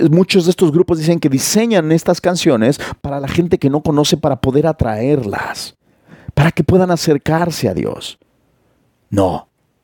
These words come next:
La adoración, el centro de la adoración es Dios, no el creyente, no el incrédulo,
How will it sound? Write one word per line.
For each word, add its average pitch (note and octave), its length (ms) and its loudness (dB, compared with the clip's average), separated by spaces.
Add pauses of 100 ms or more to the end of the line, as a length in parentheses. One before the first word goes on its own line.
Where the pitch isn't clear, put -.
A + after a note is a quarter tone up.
(840)
La A2 320 0
adoración, A2 840 0 (1400)
el A2 180 0
centro D#3+ 440 2
de B2 80 4
la - 60 2
adoración A2 320 0
es A#2 120 2
Dios, B2 320 0 (260)
no G2 200 2
el B2 80 -2
creyente, F#2 520 0 (320)
no A#2 200 4
el D3 100 2
incrédulo, B2 840 0